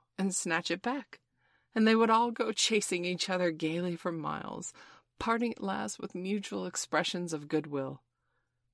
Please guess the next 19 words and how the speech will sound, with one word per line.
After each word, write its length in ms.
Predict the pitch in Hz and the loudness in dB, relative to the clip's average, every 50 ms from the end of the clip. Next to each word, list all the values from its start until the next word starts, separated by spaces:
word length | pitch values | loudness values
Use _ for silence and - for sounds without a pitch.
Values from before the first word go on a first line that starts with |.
| _ - | _ -8
But 220 | 185 190 - - | -8 -6 -6 -4
Wendy 320 | 220 233 240 - 277 233 | -4 -4 -2 0 0 0
noticed 440 | 208 180 170 170 165 160 156 - - | 0 0 0 -2 -4 -4 -6 -8 -10
with 120 | - - - | -12 -10 -8
gentle 340 | - 165 165 165 - 185 | -6 -6 -6 -6 -8 -12
concern 640 | - - - 165 - - - 165 160 - - - 156 - _ _ _ _ _ _ _ - | -10 -8 -8 -8 -6 -6 -6 -6 -6 -8 -8 -10 -14 -14 _ _ _ _ _ _ _ -12
that 160 | - 196 - | -12 -10 -8
Peter 260 | - 220 226 220 208 | -6 -4 -4 -2 -4
did 160 | 185 190 175 175 | -4 -4 -4 -4
not 240 | 170 175 - - | -4 -4 -6 -6
seem 240 | - - 196 190 180 | -4 -2 -2 -2 -2
to 120 | - - 175 | -2 -2 -2
know 280 | 160 170 180 185 175 | -2 0 -2 -2 -4
that 160 | 165 156 - | -4 -6 -8
this 180 | - 170 - - | -8 -10 -8 -8
was 160 | 190 180 170 | -6 -2 -2
a 60 | 156 | -2
rather 400 | 147 156 156 165 180 175 165 - - | 0 0 -2 -2 -2 -2 -2 -2 0
odd 220 | 180 190 208 202 | 0 0 -2 -2